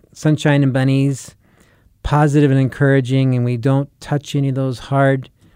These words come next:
issues, then what you've just done is created a lukewarm church. So what I, what I see is that the Lord is taking this suffering, these hard times,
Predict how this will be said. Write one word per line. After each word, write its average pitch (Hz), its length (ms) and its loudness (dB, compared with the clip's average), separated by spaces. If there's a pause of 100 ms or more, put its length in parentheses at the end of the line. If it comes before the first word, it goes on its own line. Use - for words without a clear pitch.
(1700)
issues, 170 600 4
then 135 140 -2
what 127 140 -6
you've 123 160 -4
just 151 360 0
done 143 220 4
is 123 120 0
created 131 360 -2
a 120 60 -2
lukewarm 123 540 -2
church. 139 600 -2 (1120)
So 143 260 0
what 139 140 4
I, 170 340 4
what 135 160 -4
I 170 160 4
see 127 600 0
is 120 160 -2
that 127 240 -2
the 127 80 -8
Lord 135 320 0
is 123 120 -4
taking 135 460 -2
this 117 180 -6
suffering, 147 720 -2
these 120 200 -6
hard 135 360 -4
times, 127 720 -4